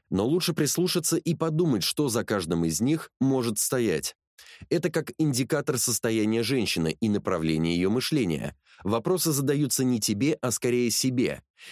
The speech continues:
И за каждой риторической формулировкой стоит какое-то переживание.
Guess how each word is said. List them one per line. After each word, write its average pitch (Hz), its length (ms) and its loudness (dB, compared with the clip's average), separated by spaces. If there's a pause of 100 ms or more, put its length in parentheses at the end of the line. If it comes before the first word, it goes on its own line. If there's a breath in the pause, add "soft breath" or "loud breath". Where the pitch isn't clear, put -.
(100)
И 123 100 2
за 117 160 0
каждой 120 340 0
риторической 117 680 0
формулировкой 98 800 0
стоит 160 340 -2
какое-то 151 440 0
переживание. 101 840 -2